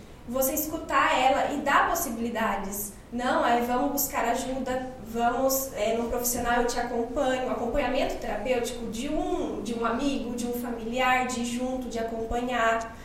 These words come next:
de escutar sem julgamento e de abrir um leque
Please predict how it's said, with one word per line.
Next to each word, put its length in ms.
de 160
escutar 600
sem 200
julgamento 760
e 120
de 320
abrir 400
um 100
leque 320